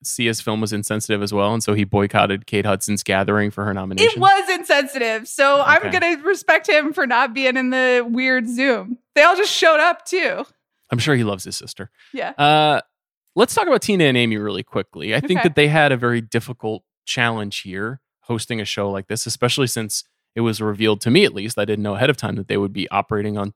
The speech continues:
Speaker 1: two different coasts.
Speaker 2: Mm-hmm.
Speaker 1: And so they were not together as they were presenting their jokes and introducing presenters. What'd you think of how they did?
Speaker 2: It's really hard to do that.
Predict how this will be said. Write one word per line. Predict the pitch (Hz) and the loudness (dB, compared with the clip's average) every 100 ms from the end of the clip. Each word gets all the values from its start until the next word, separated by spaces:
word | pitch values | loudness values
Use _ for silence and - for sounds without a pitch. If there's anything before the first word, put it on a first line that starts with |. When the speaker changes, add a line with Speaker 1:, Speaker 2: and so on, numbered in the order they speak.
| - | -4
Speaker 1:
two | 123 | -2
different | 120 - 135 | -2 -2 0
coasts. | 170 214 - - - - 233 | 2 2 0 -4 -6 -6 -8
Speaker 2:
Mm-hmm. | 220 285 | -4 -2
Speaker 1:
And | 113 110 | 0 0
so | - | 0
they | 117 123 | 4 6
were | 156 | 4
not | 131 117 123 | 4 0 0
together | 147 139 226 151 95 _ | -2 0 0 -2 -10 _
as | 113 107 | -10 -4
they | 110 | -2
were | 110 | -2
presenting | - 117 107 104 110 107 | -6 -6 -6 -4 -4 -4
their | 104 | -4
jokes | 104 95 117 - - _ _ - | -6 -6 -8 -10 -16 _ _ -12
and | 107 | -10
introducing | 104 120 110 107 120 | -8 -6 -6 -4 -4
presenters. | 127 120 156 - 98 110 - _ _ | -2 -2 -2 -4 -8 -8 -14 _ _
What'd | 165 165 | 2 2
you | |
think | 190 202 | 0 0
of | 185 | 0
how | |
they | 196 | 0
did? | 196 - - _ _ _ _ _ - | 0 -2 -6 _ _ _ _ _ -4
Speaker 2:
It's | 453 - | -4 -2
really | 226 214 | -6 -4
hard | 202 147 160 | -4 -6 -8
to | 160 | -14
do | 123 143 | -14 -14
that. | 87 - | -12 -14